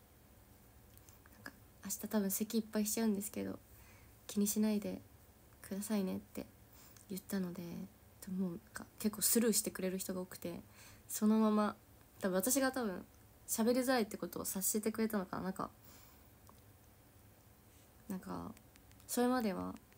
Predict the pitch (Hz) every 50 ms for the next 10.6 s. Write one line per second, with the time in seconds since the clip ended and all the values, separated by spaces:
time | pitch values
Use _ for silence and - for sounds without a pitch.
0 | - - - - - - - - - - - - - 208 - 180 185 202 - -
1 | - 262 262 269 285 269 269 269 277 262 220 196 196 190 - 208 196 196 196 208
2 | 202 185 170 - - 214 - - - 160 165 190 - - 185 175 175 170 165 -
3 | - - 190 185 185 175 170 175 190 - - - 190 196 - - - - - -
4 | - - - - - - - - - - - - - - - - - - - -
5 | - - - - 214 190 - - - - - - - - - 208 214 233 233 226
6 | - - 190 190 208 214 190 202 185 170 160 165 160 - - - - - - 190
7 | 190 190 190 185 190 190 - - - 233 226 190 185 - 196 190 - 185 175 175
8 | 170 - - - - - - - - - - - - - - - 190 180 180 175
9 | 170 175 - - - 175 180 - - - 214 202 208 208 - 214 233 226 214 214
10 | 190 196 202 202 185 - 180 175 175 170 170